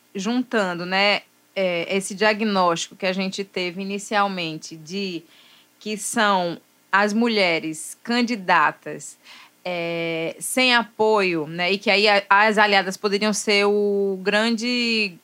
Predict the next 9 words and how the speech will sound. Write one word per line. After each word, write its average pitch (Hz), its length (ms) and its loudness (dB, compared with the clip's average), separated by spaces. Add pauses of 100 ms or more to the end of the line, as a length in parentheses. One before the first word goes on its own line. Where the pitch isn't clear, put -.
é, 180 160 0
grupo 226 400 0
impulsor 226 680 0
para 190 120 0
que 190 80 -2
essas 190 220 -4
mulheres 190 340 -2
pudessem 196 760 -2
concorrer 196 540 -4